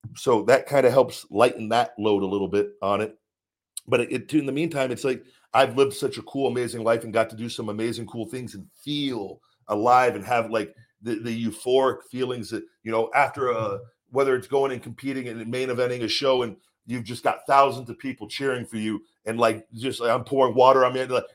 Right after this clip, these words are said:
and I'm out there and, like, nerves, everything, you never feel more alive. It's, like, one of the cool, I wish everyone could experience it. And, like, like that, like, there's these, all these cool things. And I get such a euphoric feeling from working out and feeling a sense of accomplishment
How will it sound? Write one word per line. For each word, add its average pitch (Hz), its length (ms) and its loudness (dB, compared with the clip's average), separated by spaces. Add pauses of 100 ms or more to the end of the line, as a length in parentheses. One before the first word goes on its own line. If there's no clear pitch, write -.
and 120 100 -4
I'm 127 160 -2
out 131 180 6
there 135 120 2
and, 117 80 -2
like, 104 200 0 (300)
nerves, 139 420 4
everything, 135 460 0
you 120 120 -6
never 120 280 -2
feel 127 180 -6
more 117 240 0
alive. 110 420 4 (300)
It's, - 240 -12
like, 120 160 0
one 117 320 -8
of 107 40 -6
the 101 140 -8
cool, 127 120 -4
I 123 60 2
wish 131 200 -4
everyone 123 300 -4
could 110 140 -12
experience 104 580 -8
it. 85 80 -12 (360)
And, 113 120 -2
like, 117 240 2
like 113 160 -4 (400)
that, 135 340 4
like, 107 180 -6
there's 117 260 -10
these, 110 320 -10
all 156 200 6
these 156 240 -2
cool 147 280 -4
things. 147 340 -4
And 117 100 -10 (220)
I 123 100 0
get 127 220 -6
such 156 240 -8
a - 20 -8
euphoric 139 480 -4
feeling 135 300 -6
from 113 200 -8
working 127 320 -4
out 127 160 0
and 98 140 -14
feeling 127 300 -4
a 110 60 0
sense 123 300 -6
of 117 60 -10
accomplishment 120 640 -8